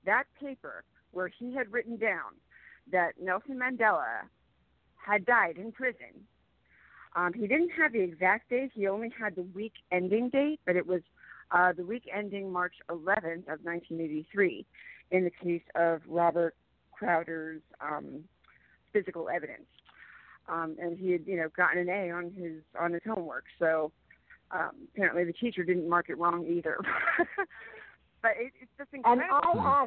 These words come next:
Speaker 1: It's incre-
Speaker 2: actually, that date sounds more familiar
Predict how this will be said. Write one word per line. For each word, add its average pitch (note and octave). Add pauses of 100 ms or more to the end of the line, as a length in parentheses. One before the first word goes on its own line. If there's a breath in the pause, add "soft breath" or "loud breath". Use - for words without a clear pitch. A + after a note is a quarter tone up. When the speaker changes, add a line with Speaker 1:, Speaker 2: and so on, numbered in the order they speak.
Speaker 1:
It's A3
incre- B3
Speaker 2:
actually, A#3 (140)
that B3 (120)
date B3 (120)
sounds G#3
more G3 (100)
familiar F#3